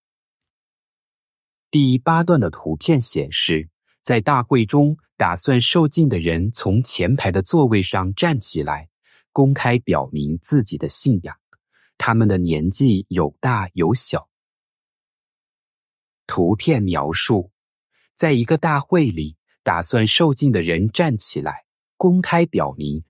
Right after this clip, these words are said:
自己决心敬奉耶和华。插图说明，你受浸时有机会公开表明自己的信仰，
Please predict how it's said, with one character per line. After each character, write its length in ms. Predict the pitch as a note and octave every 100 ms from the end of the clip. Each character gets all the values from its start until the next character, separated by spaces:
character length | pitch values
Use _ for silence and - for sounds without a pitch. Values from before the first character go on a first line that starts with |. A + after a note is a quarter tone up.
| -
自 160 | B2
己 220 | G2+ E2+ D#2+
决 320 | - D#2+ F2
心 340 | - C#3 C#3 C#3
敬 280 | F3 D3
奉 400 | F#2 - F#2+ D#2 D#2+
耶 220 | C3 C#3
和 280 | C#3 - E2
华。 460 | F#2 E2 C#2+ D2 - _ _ _ _ _ _ _ _ _ _ _ _ _ _
插 320 | - E3 D#3+
图 300 | D3+ - E2+
说 280 | G2+ C#3+ C#3+
明， 360 | C3+ D#2 D2+ - _ _ _ _ _ _ _
你 180 | - A#2
受 260 | A2+ F3+ E3
浸 240 | D#3 D3
时 420 | A#2 - E2 F#2 A#2+
有 200 | G#2 D#2+
机 240 | - B2+
会 280 | C3+ A#2+ F#2+
公 340 | - F3+ F3
开 260 | E3+ E3 E3
表 280 | - E2 -
明 300 | C#2 D2 E2+
自 200 | - A#2
己 140 | -
的 100 | D#2+
信 320 | D2 - A2 F2
仰， 200 | E2 D2